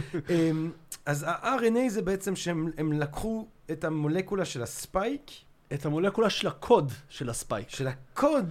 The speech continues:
Speaker 1: של
Speaker 2: יש,
Speaker 1: הספייק.
Speaker 2: התאים שלנו מייצרים חלבונים כל הזמן.
Speaker 1: כן.
Speaker 2: יש את התבנית, את הספרייה הגדולה שזה ה-D N A.
Speaker 1: כן.
Speaker 2: ה-D N A נשאר במקום אחד, לא הולך לשום מקום, וזה כאילו ה-,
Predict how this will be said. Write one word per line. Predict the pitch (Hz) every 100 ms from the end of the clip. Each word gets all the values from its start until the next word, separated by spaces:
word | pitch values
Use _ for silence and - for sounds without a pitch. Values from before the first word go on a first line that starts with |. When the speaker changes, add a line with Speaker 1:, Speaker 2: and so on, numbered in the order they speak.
| 151 -
Speaker 1:
של | 190
Speaker 2:
יש, | 165
Speaker 1:
הספייק. | 135 - -
Speaker 2:
התאים | 185 226
שלנו | 233 254
מייצרים | 208 175 - 196
חלבונים | 185 170 147 160 160
כל | - 160
הזמן. | 123 110 98 101
Speaker 1:
כן. | 123 90 76 - - -
Speaker 2:
יש | 151 175
את | 196
התבנית, | 185 - 139 151 175 151
את | 131
הספרייה | 127 - - 139 156
הגדולה | 160 147 143 143
שזה | 143 127 123
ה-D | 120
N | 139 123
A. | 117 165 254 -
Speaker 1:
כן. | 104 80 73 -
Speaker 2:
ה-D | 139
N | 185
A | 175
נשאר | 170 139 156
במקום | 151 131 139 127
אחד, | 123 160
לא | 135
הולך | 131 127
לשום | 117 - 139
מקום, | 131 143 127
וזה | 117 147
כאילו | 147 135
ה-, | 123